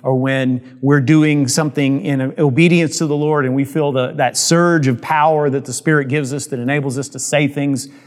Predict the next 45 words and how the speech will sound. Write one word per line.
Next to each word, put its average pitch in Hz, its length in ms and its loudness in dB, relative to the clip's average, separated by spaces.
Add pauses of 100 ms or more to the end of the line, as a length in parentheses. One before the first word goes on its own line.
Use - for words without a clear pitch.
(140)
that 135 80 2
we 147 120 6
wouldn't 156 260 2
ordinarily 143 400 0
be 135 100 0
bold 143 320 0
enough 139 340 -2
or 135 40 -10
smart 147 300 0
enough 139 220 -2
to 139 80 -8
say. 131 400 -2 (180)
Those 175 380 2
kinds 180 360 0
of 151 100 -4
times 151 420 0
when 139 100 2
we 139 120 0
really 165 360 4
feel 160 340 2
under 151 260 0
the 139 140 0
Holy 143 220 -2
Spirit's 147 300 -4
control, 127 520 0 (200)
those 160 200 2
are 165 60 0
like 135 540 -2
little 170 180 4
foretastes 135 680 -4
of 117 100 -8
what 117 180 -6
heaven's 104 280 -12
gonna 104 140 -18
be 95 100 -20
like. - 460 -14 (960)
So 127 120 -2
he's 127 160 0
given 185 260 2
it 175 160 -2
to 170 180 0
us 147 120 0
as 143 260 -2
a 135 140 -2
deposit, 123 880 -4